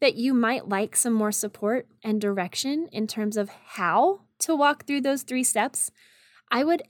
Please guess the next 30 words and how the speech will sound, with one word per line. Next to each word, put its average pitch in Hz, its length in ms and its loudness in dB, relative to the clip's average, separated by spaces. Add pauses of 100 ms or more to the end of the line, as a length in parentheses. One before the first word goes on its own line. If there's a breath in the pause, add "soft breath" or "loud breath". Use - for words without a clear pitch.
(120)
absolutely 254 800 0
love 208 580 -2
to 226 120 -12
have 214 340 -4
you 294 140 -2
join 208 360 0
me 196 280 -2
inside 208 420 0
the 214 140 -6
Elegant 202 380 0
Balance 196 340 -2
Academy. 190 520 -12 (920 soft breath)
I 233 200 4
have 277 420 0
designed 233 420 2
this 262 200 0
self-paced 247 720 0
online 226 360 2
course 214 460 -2 (280)
to 269 220 0
walk 214 440 0
you 302 100 4
through 254 480 0
each 339 260 2
of 359 140 4
these 214 160 2
steps - 500 -2 (440 soft breath)
with 240 300 0
bite-sized 226 540 2
lessons 320 640 -2